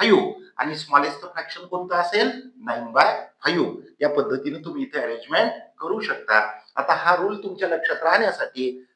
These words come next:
मी तुम्हाला जे दहा एक्झाम्पल इथं फोटोमध्ये तुम्हाला दिसतायत, ह्या दहा एक्झाम्पलला तुम्ही व्यवस्थित सॉल्व्ह करा. त्यानंतर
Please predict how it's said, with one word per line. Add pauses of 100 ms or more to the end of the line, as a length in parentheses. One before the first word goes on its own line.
मी
तुम्हाला (220)
जे
दहा (560)
एक्झाम्पल (220)
इथं
फोटोमध्ये
तुम्हाला
दिसतायत, (440)
ह्या
दहा
एक्झाम्पलला (100)
तुम्ही
व्यवस्थित
सॉल्व्ह
करा. (1200)
त्यानंतर